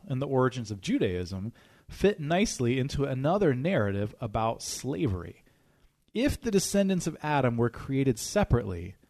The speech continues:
to have a particular relationship with God, but there were other men before Adam,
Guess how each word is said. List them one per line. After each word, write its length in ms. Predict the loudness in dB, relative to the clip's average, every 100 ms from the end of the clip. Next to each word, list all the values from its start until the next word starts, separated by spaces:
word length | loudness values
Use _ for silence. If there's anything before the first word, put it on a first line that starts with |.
| _
to 80 | -4
have 200 | 0 2
a 60 | 2
particular 680 | 0 -2 -4 -2 2 2 4
relationship 640 | 2 2 0 -4 -4 -4
with 120 | -2
God, 440 | 0 0 0 0
but 340 | 2 4 4 -2 -12 4
there 140 | 6
were 160 | 6 4
other 260 | 2 6 6
men 280 | 6 2 0
before 360 | -2 0 -2
Adam, 400 | -2 -6 -6 -8